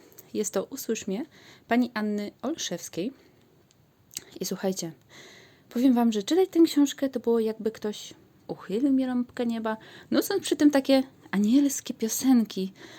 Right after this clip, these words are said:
Naprawdę, taka prawdziwa poezja życia, słów i gestów. Tutaj, y, w tej książce muzyka jest po prostu wszędzie. W umyśle bohaterów, wypowiadanych przez nich słowach i w uczuciach, które galopują, no,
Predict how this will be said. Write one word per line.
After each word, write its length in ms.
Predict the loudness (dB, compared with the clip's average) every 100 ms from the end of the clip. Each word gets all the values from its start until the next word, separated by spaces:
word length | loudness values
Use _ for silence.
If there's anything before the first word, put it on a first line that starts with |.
| -10
Naprawdę, 380 | -6 -2 -2 -2
taka 220 | -2 -2
prawdziwa 580 | -2 -4 -2 0 0 0
poezja 500 | -2 -2 -2 0 -2
życia, 440 | 0 -2 -2 -6 -8
słów 360 | -6 -6 -4
i 80 | -2
gestów. 500 | 0 0 -2 -8 -8 -20 -20 -20 _
Tutaj, 460 | -4 0 0 -2 -2 0
y, 220 | 0 -2 -6
w 40 |
tej 120 | -8
książce 360 | -4 -6 -2 0
muzyka 360 | 0 -2 -4
jest 160 | -8 -8
po 80 | -10
prostu 360 | -8 -8 -10
wszędzie. 600 | -18 -14 -6 -4 -4 -6 -14 -20 -20 -12
W 100 | -4
umyśle 320 | -2 -2 -2
bohaterów, 720 | -2 -4 -6 -2 0 -2 -4
wypowiadanych 580 | -6 -6 -8 -6 -6 -8
przez 240 | -10 -6
nich 200 | -6 -6
słowach 460 | -8 -4 -2 -2 -6 -10 -20 -20 -8
i 80 | -2
w 40 | -2
uczuciach, 520 | 0 0 0 -2 -4
które 340 | -2 0 0 -2
galopują, 640 | -4 -2 -4 0 2 4 2 2 _ -6
no, 360 | -2 -2 -4